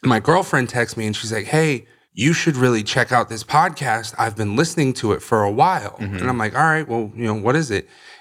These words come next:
Speaker 1: And she goes, "Hell Has an Exit." And I go, "No way." I was like,
Speaker 2: Mm-hmm.
Speaker 1: "I know Brian," 'cause I had met you by that point.
Speaker 2: Mm-hmm.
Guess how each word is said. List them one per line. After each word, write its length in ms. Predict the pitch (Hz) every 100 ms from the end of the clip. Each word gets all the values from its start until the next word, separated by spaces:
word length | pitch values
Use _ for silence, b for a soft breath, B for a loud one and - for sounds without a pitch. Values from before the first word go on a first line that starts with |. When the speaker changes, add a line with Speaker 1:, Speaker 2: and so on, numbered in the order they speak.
| B
Speaker 1:
And 140 | 117
she 100 | 120
goes, 200 | 117 110
"Hell 180 | - 135
Has 180 | 131 110
an 80 | 110
Exit." 320 | 147 110 107
And 80 | -
I 60 | 107
go, 240 | 101 98 B -
"No 380 | 107 110 113
way." 280 | 104 117 104
I 80 | 104
was 140 | 117
like, 100 | 117
Speaker 2:
Mm-hmm. 60 | 95
Speaker 1:
"I 120 | 131
know 360 | 120 123 127 113 98
Brian," 420 | - 127 127 101 98
'cause 140 | 120
I 80 | 117
had 80 | 107
met 220 | 135 123
you 80 | 113
by 160 | 104
that 180 | 104 95
point. 300 | - 98 104
Speaker 2:
Mm-hmm. 180 | 104